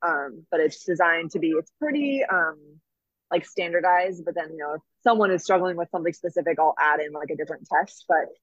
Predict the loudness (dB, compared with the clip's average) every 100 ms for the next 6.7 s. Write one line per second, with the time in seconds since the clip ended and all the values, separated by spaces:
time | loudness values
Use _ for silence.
0 | _ 0 4 4 2 0 -2 0 -2 -2
1 | -6 -6 -8 -6 -8 -10 _ _ _ _
2 | _ -4 0 0 2 4 6 6 6 6
3 | 2 -2 -2 -4 -4 0 0 0 -4 -6
4 | -10 -8 -10 -14 -2 2 2 0 -2 -4
5 | -8 _ _ _ _ _ 4 4 4 0
6 | -2 0 2 2 4 4